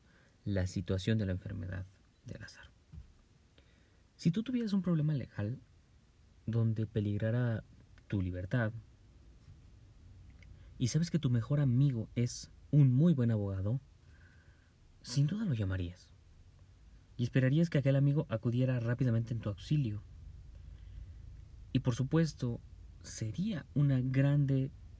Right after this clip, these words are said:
decepción que tu amigo abogado que puede hacer algo por ti llegara cuatro días después,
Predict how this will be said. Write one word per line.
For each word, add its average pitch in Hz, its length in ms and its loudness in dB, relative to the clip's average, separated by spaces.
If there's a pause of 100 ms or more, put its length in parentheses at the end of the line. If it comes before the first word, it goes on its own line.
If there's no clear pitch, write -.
(540)
decepción 110 800 0 (1200)
que 113 120 -2
tu - 140 -4
amigo 151 300 4
abogado 117 580 2
que 104 100 -8
puede 127 220 2
hacer 117 180 -4
algo 113 200 -2
por 131 180 0
ti 113 260 -2 (1080)
llegara 113 340 2
cuatro 95 300 -8
días 92 180 -4
después, 139 480 -4